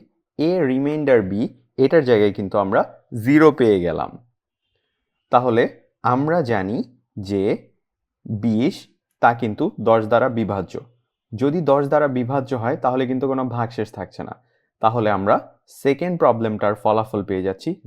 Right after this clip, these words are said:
জিরো। চলে যাচ্ছি আমরা তৃতীয় প্রবলেমটার মধ্যে, যেখানে আমাদের এ প্লাস প্লাস এর মান নির্ণয় করতে বলা হয়েছে।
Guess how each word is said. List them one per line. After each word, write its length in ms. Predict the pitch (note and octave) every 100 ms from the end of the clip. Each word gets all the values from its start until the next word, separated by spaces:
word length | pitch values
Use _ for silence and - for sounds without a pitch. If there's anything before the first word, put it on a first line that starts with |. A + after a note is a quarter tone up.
| G2
জিরো। 220 | F#2 E2+ F#2+ - - - -
চলে 160 | E3+ F3+
যাচ্ছি 200 | C#3+ - A#2
আমরা 160 | G2+ D3 - _ -
তৃতীয় 300 | C3 A#2+ G2+
প্রবলেমটার 460 | G2 F2 F#2 F2 E2+
মধ্যে, 220 | F2 F#2+ F2 _ _ A#2
যেখানে 240 | C3 D3 A2+
আমাদের 200 | G2 C#3 C#4+ -
এ 20 | A#2+
প্লাস 180 | A#2+ G#2 -
প্লাস 160 | G2 G2+
এর 60 | F2+
মান 120 | F2+ F2
নির্ণয় 260 | F2+ E2+ E2
করতে 180 | E2 E2+ E2
বলা 160 | E2 F2
হয়েছে। 260 | F2 -